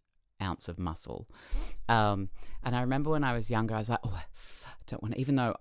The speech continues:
all of the, all of the gay men have muscles and six packs. I know I'm making broad brush statements here, brush strokes here, but that was, I remember feeling that way when I was, when I was younger. And I always thought, like, "Oh, I'm not really man enough,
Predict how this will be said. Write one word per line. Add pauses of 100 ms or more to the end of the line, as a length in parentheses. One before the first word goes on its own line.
(120)
all
of
the, (440)
all
of
the
gay
men (460)
have
muscles
and
six
packs.
I
know
I'm (460)
making
broad
brush
statements
here,
brush
strokes
here,
but
that
was,
I
remember
feeling
that
way
when
I
was, (280)
when
I
was
younger. (380)
And
I
always
thought,
like,
"Oh,
I'm
not
really
man
enough,